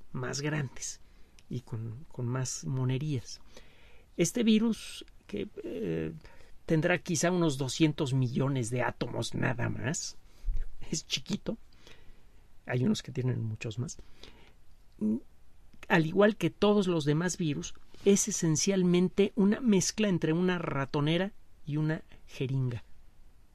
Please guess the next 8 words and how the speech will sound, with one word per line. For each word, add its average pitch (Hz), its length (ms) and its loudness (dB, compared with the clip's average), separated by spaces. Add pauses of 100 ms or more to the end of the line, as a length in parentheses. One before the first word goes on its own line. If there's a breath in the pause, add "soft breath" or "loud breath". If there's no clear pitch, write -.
(2750 soft breath)
Es 190 160 4
una 254 140 6
jeringa 208 480 2
porque 170 260 -2
tiene 208 520 2
una 185 260 0
estructura 190 720 2
hueca 170 560 2